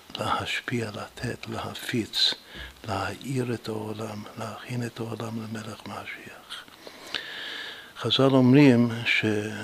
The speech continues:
שהרוצה שיתקיימו נכסיו,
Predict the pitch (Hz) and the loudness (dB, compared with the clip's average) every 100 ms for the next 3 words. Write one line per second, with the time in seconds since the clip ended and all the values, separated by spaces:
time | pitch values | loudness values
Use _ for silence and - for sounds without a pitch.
0 | 110 107 - - - - - - - - | -10 -12 -18 -20 -20 -20 -20 -20 -18 -6
1 | 107 110 - - 131 120 104 - - - | -6 -6 -2 2 2 0 -4 -10 -16 -6
2 | - 107 101 - - 107 98 110 117 123 | -2 -2 -2 -4 -4 -2 -2 -6 -4 -4
3 | 104 - 101 - 117 113 | -6 -8 -4 -2 -2 -4